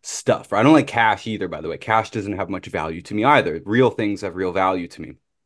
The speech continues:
So you still got a bunch of people arguing that this, um, crypto is going to, you know, sort of take over. And I just a hundred percent don't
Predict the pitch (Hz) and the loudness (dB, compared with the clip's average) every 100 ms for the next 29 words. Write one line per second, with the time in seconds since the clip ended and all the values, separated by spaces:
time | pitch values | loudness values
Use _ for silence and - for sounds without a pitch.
0 | _ _ _ - 120 113 165 160 120 113 | _ _ _ -2 0 2 6 6 6 2
1 | 113 104 101 104 101 95 90 - 92 - | -2 -2 2 2 0 -2 -4 -6 -8 -4
2 | 92 85 82 _ _ _ _ - 135 135 | 0 0 -4 _ _ _ _ 0 2 2
3 | 113 98 95 - 101 95 - 98 87 - | 0 0 -2 -4 -4 -4 -6 -6 -6 -8
4 | _ _ _ - 95 92 110 92 - 110 | _ _ _ -6 -6 2 2 2 0 0
5 | - 107 90 90 92 113 143 131 160 175 | 6 6 6 0 0 -2 0 2 4 2
6 | 143 139 117 - 98 90 | 0 -2 -2 -2 -4 -4